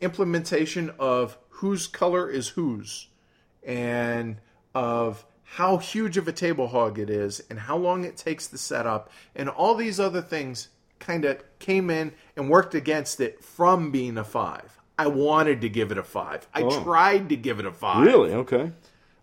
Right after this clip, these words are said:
Speaker 1: But it had enough things to where I was like, "Meh," you know, little, little, you know, niggly things here and there
Speaker 2: Mm-hmm.
Speaker 1: that I ended up settling on a four. But if there were such a thing as a four plus,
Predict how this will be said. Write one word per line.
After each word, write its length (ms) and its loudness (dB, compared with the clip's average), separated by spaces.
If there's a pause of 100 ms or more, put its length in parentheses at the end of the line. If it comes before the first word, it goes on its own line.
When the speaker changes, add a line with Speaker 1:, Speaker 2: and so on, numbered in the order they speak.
Speaker 1:
But 140 4
it 100 4
had 200 4
enough 560 0
things 440 -4
to 120 -8
where 320 0
I 40 -8
was 200 -10
like, 200 -12
"Meh," 840 -2 (640)
you 140 0
know, 240 4 (200)
little, 420 6
little, 460 4 (240)
you 120 -2
know, 100 2
niggly 520 4
things 400 -4
here 180 -2
and 160 -4
there 260 2
Speaker 2:
Mm-hmm. 500 -4
Speaker 1:
that 360 6 (220)
I 140 2
ended 220 6
up 340 2
settling 460 0
on 180 0
a 60 -2
four. 640 2 (340)
But 300 4 (480)
if 160 0
there 120 4
were 300 6
such 320 -2
a 60 2
thing 220 -4
as 100 -4
a 40 -4
four 260 -2
plus, 520 -6